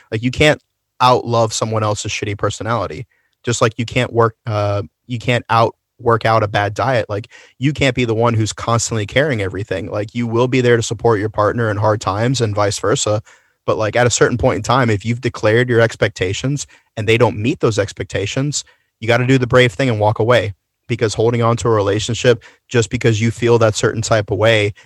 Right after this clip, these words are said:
and, like, it would be painful, like, that's, that's not fair to you, and it's not fair to them,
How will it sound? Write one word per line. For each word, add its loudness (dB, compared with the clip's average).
and, -2
like, -2
it -2
would 0
be -2
painful, -2
like, -2
that's, -4
that's -4
not 4
fair 4
to -4
you, -4
and -4
it's -6
not 2
fair 2
to -2
them, 2